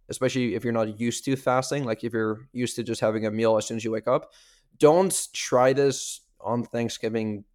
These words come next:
Day because it could go hor-, horribly wrong. Because if you were to fast and, let's say, you're really hungry, you kinda, like, starve yourself for the first couple hours of the day, you're just gonna, like,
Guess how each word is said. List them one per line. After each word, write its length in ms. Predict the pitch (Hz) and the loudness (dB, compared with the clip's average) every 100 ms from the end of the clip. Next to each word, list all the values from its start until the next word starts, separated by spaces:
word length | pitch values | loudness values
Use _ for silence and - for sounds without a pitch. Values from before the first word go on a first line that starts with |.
| - | -4
Day 280 | 95 107 | -2 0
because 600 | 139 127 110 117 110 - - | -2 -2 2 4 2 -4 -6
it 60 | 135 | -2
could 200 | 185 170 | 2 4
go 140 | 160 | 4
hor-, 180 | 123 123 | 6 4
horribly 320 | 139 135 127 | 4 2 2
wrong. 240 | 117 95 104 | 0 -2 -4
Because 360 | 113 127 113 | -2 0 0
if 160 | 123 117 | -2 -4
you 160 | 143 175 | -4 0
were 140 | 185 | 0
to 100 | 135 | 0
fast 840 | - - 120 104 110 135 - - _ 120 | -4 -2 0 0 -2 -6 -10 -18 _ -6
and, 120 | 110 | -2
let's 220 | 107 - | -2 -2
say, 320 | - 110 107 | 0 0 0
you're 220 | 107 104 | -4 -4
really 200 | 110 120 | -2 0
hungry, 360 | 123 117 117 113 | 2 2 2 0
you 80 | 110 | -2
kinda, 180 | 120 104 | -4 -4
like, 160 | 104 | -6
starve 300 | - 120 113 | -2 0 2
yourself 400 | 113 - 117 110 | 0 0 0 2
for 100 | 110 | -2
the 60 | 107 | -2
first 260 | 110 110 | -2 -4
couple 180 | - 113 | -4 -2
hours 220 | 110 110 | -2 -2
of 80 | 110 | -2
the 80 | 110 | -4
day, 300 | 104 113 147 | -2 -2 0
you're 100 | 135 | 0
just 220 | 165 185 | 0 2
gonna, 220 | 196 185 170 | 2 4 6
like, 320 | 139 113 | 6 4